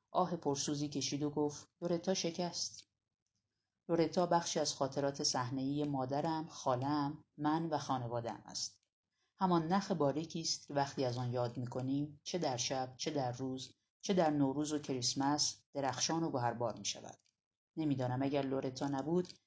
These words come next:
اینقدر صحنه در خاطر خانوادهٔ ما می‌ماند. اوکاسیان میگه: "هر وقت به دیدن لورتا توی وین می‌رفتم، مرتب و آرایش کرده و خوش لباس بود. انگار همین الان آماده بود با شما بیاد تماشای تئاتر.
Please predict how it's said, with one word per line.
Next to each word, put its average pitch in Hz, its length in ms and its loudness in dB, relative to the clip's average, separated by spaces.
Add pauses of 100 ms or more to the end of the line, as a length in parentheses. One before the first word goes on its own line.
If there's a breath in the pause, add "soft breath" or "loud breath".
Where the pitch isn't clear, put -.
(140)
اینقدر 202 360 4
صحنه 135 380 0
در 139 140 2
خاطر 135 420 -2
خانوادهٔ 127 560 -2
ما 143 160 4
می‌ماند. 135 540 -4 (1500)
اوکاسیان 269 580 4
میگه: 214 320 4
"هر 208 340 0
وقت 220 240 0
به 175 80 0
دیدن 160 420 0
لورتا 156 720 0 (460)
توی 151 120 -4
وین 127 300 0
می‌رفتم، 127 760 0 (220)
مرتب 202 600 0
و 247 40 0
آرایش 160 440 2
کرده 135 360 -6
و 160 100 -4
خوش 120 320 -4
لباس 110 320 -4
بود. - 120 -20 (340)
انگار 175 220 2
همین 196 360 2
الان 175 200 0
آماده 143 280 0
بود 170 140 0
با 143 100 0
شما 127 260 -2
بیاد 156 280 0
تماشای 117 440 -4
تئاتر. - 440 -8